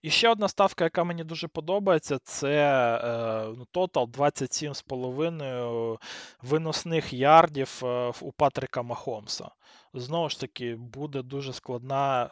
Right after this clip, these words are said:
дилема в захисту у Форті Найнерс. Ем, або ж пигунити за Махомсом, або вже відкривати середні зони, і Патрік Махомс тут виходить з конверту, якби продовжує комбінацію.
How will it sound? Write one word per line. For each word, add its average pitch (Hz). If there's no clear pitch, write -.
дилема 135
в 107
захисту 117
у 135
Форті 143
Найнерс. 117
Ем, 107
або 135
ж -
пигунити 208
за 190
Махомсом, 185
або 135
вже 156
відкривати 139
середні 135
зони, 190
і 131
Патрік 147
Махомс 127
тут -
виходить 123
з -
конверту, 185
якби 143
продовжує 151
комбінацію. 202